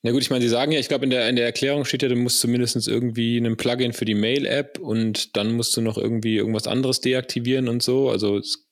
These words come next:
äh, zumindest so ein paar Workarounds musst du ja machen. Vielleicht müssen ja nur einen Workaround davon irgendwie killen. Aber weiß nicht, vielleicht geht's nicht. Und also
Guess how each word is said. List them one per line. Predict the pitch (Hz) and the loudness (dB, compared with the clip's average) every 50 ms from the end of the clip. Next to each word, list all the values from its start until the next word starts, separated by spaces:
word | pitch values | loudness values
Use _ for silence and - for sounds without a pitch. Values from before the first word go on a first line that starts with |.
| - 160 | -20 -12
äh, | 165 131 113 104 101 98 101 | -6 -4 -2 0 0 -2 -2
zumindest | - - - 110 113 117 - - | -4 -4 -2 0 0 0 0 0
so | 113 | 0
ein | 107 104 | 0 0
paar | - - 107 110 110 | -2 -2 0 2 2
Workarounds | 113 113 113 - 120 113 107 104 113 | 2 2 0 0 0 -2 -2 -2 -2
musst | 110 - - | -2 -2 0
du | 110 | 0
ja | 104 | 0
machen. | 101 107 110 - - 95 95 | 2 0 0 0 0 -2 0
Vielleicht | 95 - 98 98 101 101 - | 0 0 0 0 0 -2 -2
müssen | 110 107 95 110 | -2 -2 0 0
ja | 104 | 0
nur | 104 104 98 - | 0 0 0 0
einen | 104 107 101 | 0 0 2
Workaround | 104 107 107 - - 107 104 101 101 | 2 0 0 0 0 0 0 0 -2
davon | 101 - 113 104 | -2 -2 -2 -2
irgendwie | 104 107 101 98 | -2 -2 -2 -2
killen. | - - 110 110 113 117 117 - - - - - - - - - - - _ - | -2 -2 0 0 0 -2 -4 -6 -12 -20 -20 -20 -20 -20 -20 -20 -20 -14 _ -6
Aber | 113 98 113 110 98 | -2 0 0 0 0
weiß | 107 131 185 196 | 0 0 2 2
nicht, | 113 95 - | 0 0 -2
vielleicht | - 92 95 113 - | -2 -2 -2 -2 0
geht's | - 123 - - | -2 -2 0 0
nicht. | 160 107 - - - | 0 0 0 -2 -2
Und | 113 107 101 110 - | -2 -2 -2 -2 -2
also | - 117 113 113 110 98 | 0 0 2 2 0 -2